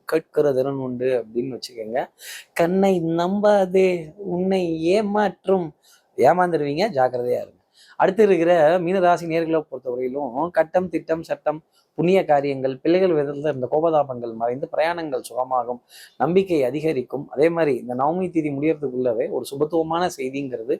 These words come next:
மீனராசி நேர்களுக்காக உண்டு. எடுத்த காரியத்தை முடிக்கணுங்கிறதுல முனைப்பு, சிநேகிதர் சிநேகிதர்களுக்கிடையே நல்ல புரிதல், நல்ல ஹெல்பிங் டெண்டன்சி, லெண்டிங் ஹேண்ட்ஸ், "நாங்க இருக்கோம், கவலைப்படாதீங்க" அப்படின்னு,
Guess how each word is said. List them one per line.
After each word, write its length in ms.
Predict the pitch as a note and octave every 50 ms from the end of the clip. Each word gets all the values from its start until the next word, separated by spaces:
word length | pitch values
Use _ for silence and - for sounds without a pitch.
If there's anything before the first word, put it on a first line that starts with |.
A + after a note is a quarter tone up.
| - _ _ - - - _ _
மீனராசி 400 | C#3+ E3+ F3+ F3 E3+ D#3+ - D3
நேர்களுக்காக 560 | C#3 C3 C#3 C#3 B2+ C3+ C3 B2 B2 B2+ B2+
உண்டு. 240 | B2+ C#3 C3 C#3 E3
எடுத்த 300 | E3 D#3+ F3 F3+ G#3+ G3+
காரியத்தை 380 | F#3+ F#3+ E3+ D#3 D3+ - C#3+ C3+
முடிக்கணுங்கிறதுல 640 | C3+ C#3+ D3 C#3+ C#3+ C#3+ D3 D3 C3+ B2 C3+ E3
முனைப்பு, 340 | E3+ C#3+ A#2 - - _ -
சிநேகிதர் 420 | - - D#3+ E3 E3+ E3+ E3+ F3 F3+
சிநேகிதர்களுக்கிடையே 580 | F3 F3 E3 D#3 C#3+ C#3+ D3+ C3 B2+ C#3 D#3
நல்ல 280 | D#3+ C#3 C3 C3 D3 C#3+
புரிதல், 400 | C#3 - B2 A#2+ A#2 A#2 - - _ _ - - - - - _
நல்ல 220 | - D3+ F3 F#3+ F3+
ஹெல்பிங் 420 | C#3+ D#3+ E3+ E3 F3 F3 F3 D#3+
டெண்டன்சி, 420 | D3 C3 C3 B2+ C3 B2 - G#2+ G#2+
லெண்டிங் 400 | A#2+ C3+ D3 D#3+ E3 F3 F3 D#3
ஹேண்ட்ஸ், 320 | C3+ C3+ B2+ B2 - - - -
"நாங்க 280 | A2+ C3 D3 E3 F3 F3
இருக்கோம், 320 | F3+ E3+ E3+ F3+ F3 D3+
கவலைப்படாதீங்க" 720 | - C#3+ D#3+ E3+ E3 D#3+ D#3+ D3+ D3 C#3+ C3+ C3 B2+ B2+ C3 C3
அப்படின்னு, 480 | B2 A#2 A2+ A2+ A2+ A2+ A2+ A2+ A2